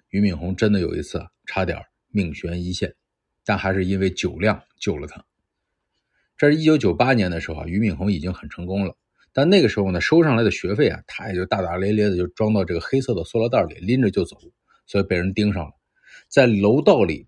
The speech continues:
被劫持，直接给俞敏洪打了那个动物的那个麻药啊，那个东西是麻醉大象用的，那你说这人能受得了吗？然后呢，就抬着俞敏洪进他家里，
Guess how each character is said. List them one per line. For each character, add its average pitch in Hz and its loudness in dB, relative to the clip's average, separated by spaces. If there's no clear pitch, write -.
被 113 6
劫 107 0
持， - -4
直 113 -2
接 143 4
给 - -2
俞 80 -4
敏 104 0
洪 101 -4
打 98 -8
了 92 -10
那 110 0
个 92 -2
动 151 6
物 85 -2
的 80 -2
那 85 -4
个 80 -2
麻 80 -6
药 131 2
啊， - -12
那 147 2
个 139 4
东 131 4
西 127 2
是 110 0
麻 90 -2
醉 131 0
大 - -4
象 135 0
用 82 -2
的， 78 -14
那 202 -8
你 101 -2
说 90 -6
这 87 -2
人 85 -8
能 87 -10
受 90 -6
得 82 -10
了 - -20
吗？ - -20
然 196 2
后 107 2
呢， 92 0
就 90 0
抬 - -6
着 101 2
俞 95 0
敏 90 -4
洪 90 -8
进 92 -2
他 92 -4
家 90 0
里， 87 -8